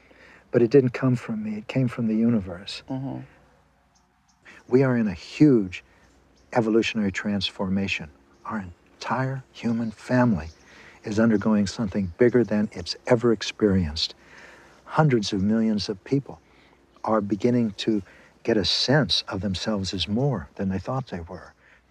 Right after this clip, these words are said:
Speaker 2: The last line of Seed of the Soul is, "It is exciting to come of age spiritually." Do you think you've come of age spiritually?
Speaker 1: We all are. We are all coming of age spiritually.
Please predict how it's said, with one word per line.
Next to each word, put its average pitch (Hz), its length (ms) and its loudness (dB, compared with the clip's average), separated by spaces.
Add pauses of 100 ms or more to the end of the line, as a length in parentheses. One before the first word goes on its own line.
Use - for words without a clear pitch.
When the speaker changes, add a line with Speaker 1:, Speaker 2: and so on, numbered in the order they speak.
(640)
Speaker 2:
The 160 120 -2
last 170 440 2
line 170 240 2
of 156 60 -6
Seed 160 180 -4
of 143 80 -6
the 139 120 -6
Soul 131 440 0
is, 117 400 0 (200)
"It 139 100 -2
is 135 140 -2
exciting 180 640 2
to - 120 -4
come - 260 0
of 147 160 0
age 127 540 -4
spiritually." - 840 -4 (460)
Do - 80 2
you 139 120 4
think 180 360 2
you've 165 140 -4
come 156 200 4
of 147 100 2
age 143 360 4
spiritually? 143 720 0
Speaker 1:
We 117 120 0
all 107 260 4
are. 95 200 -4 (720)
We 120 100 4
are 113 120 2
all 117 220 4
coming 110 340 2
of 101 120 0
age 101 280 2
spiritually. 101 720 -4